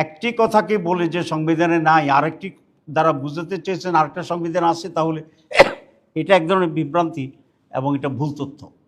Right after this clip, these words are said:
পঁচিশটি রাজনৈতিক দল out of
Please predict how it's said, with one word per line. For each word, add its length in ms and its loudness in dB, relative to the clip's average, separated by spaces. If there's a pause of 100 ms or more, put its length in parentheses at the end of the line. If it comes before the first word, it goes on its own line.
(600)
পঁচিশটি 640 -4 (680)
রাজনৈতিক 640 4 (120)
দল 140 6 (760)
out 340 2
of 60 -2